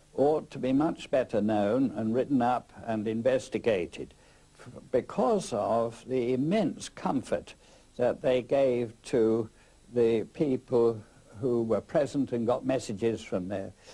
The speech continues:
maybe their children, maybe their parents or whoever.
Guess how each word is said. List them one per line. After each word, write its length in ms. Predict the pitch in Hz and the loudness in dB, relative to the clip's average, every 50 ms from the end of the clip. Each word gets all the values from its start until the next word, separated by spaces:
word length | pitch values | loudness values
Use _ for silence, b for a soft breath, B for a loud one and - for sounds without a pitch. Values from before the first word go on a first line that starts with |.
| B B B _ | B B B _
maybe 260 | - 110 117 107 107 107 | 0 0 0 0 0 2
their 180 | 110 110 107 | 2 2 2
children, 600 | 107 - - 143 120 113 120 104 113 123 117 117 | 0 -2 0 2 2 2 2 0 -2 -2 -2 0
maybe 260 | 104 92 104 101 113 | -2 -2 0 0 0
their 140 | 113 117 113 | 0 0 -2
parents 720 | - - - 127 113 110 113 113 117 117 117 - - - | -4 -4 0 2 2 4 4 2 2 -2 -4 -6 -6 -2
or 160 | - 104 110 | -2 -2 0
whoever. 520 | 107 123 117 120 123 120 107 - - - | 0 0 2 2 2 2 0 -2 -4 -10